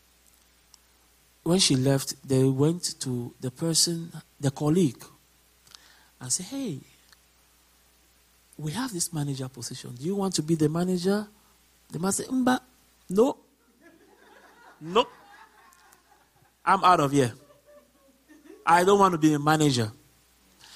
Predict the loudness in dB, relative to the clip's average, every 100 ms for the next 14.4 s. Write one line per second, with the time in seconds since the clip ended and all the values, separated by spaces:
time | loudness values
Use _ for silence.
0 | -6 0 2 4 2 2 2 4 0 -2
1 | -2 0 2 2 2 2 2 4 2 4
2 | 4 2 2 0 -2 -2 -2 -2 -4 0
3 | -2 0 -2 -2 -6 -14 -20 -20 _ -20
4 | -20 _ _ _ _ _ _ _ _ -20
5 | _ _ _ 2 4 6 6 4 0 -14
6 | -20 -20 -20 -20 -20 -20 _ _ -10 0
7 | 4 4 2 -8 -14 _ _ _ _ _
8 | _ _ 0 2 2 0 0 0 -2 -4
9 | -20 _ _ _ _ _ _ _ _ _
10 | _ _ -10 -6 0 2 2 2 2 2
11 | 2 -2 2 2 4 4 4 4 4 4
12 | 4 4 4 2 0 -4 -4 -2 -2 -4
13 | _ _ -20 -20 -20 -20 -20 -20 -20 _
14 | _ 6 6 6